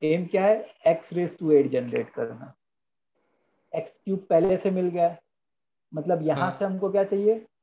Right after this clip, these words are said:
Speaker 2: X
Speaker 1: x
Speaker 2: raise to
Speaker 1: raise to five
Speaker 2: अच्छा।
Speaker 1: डिजायर कर रहे हैं हम लोग,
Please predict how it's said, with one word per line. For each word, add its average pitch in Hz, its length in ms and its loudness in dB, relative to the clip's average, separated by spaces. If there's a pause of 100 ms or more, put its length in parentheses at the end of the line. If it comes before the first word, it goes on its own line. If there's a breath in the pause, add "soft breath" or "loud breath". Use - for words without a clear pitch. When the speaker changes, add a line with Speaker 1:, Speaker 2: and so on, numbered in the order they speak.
(600)
Speaker 2:
X 180 60 2
Speaker 1:
x - 60 -14
Speaker 2:
raise 143 180 -8
to 185 80 4
Speaker 1:
raise - 160 -6
to 196 100 -10
five 170 360 0
Speaker 2:
अच्छा। - 500 -14
Speaker 1:
डिजायर 143 520 4
कर 135 240 -2
रहे 120 140 -6
हैं 117 80 -10
हम 117 100 -14
लोग, 120 120 -12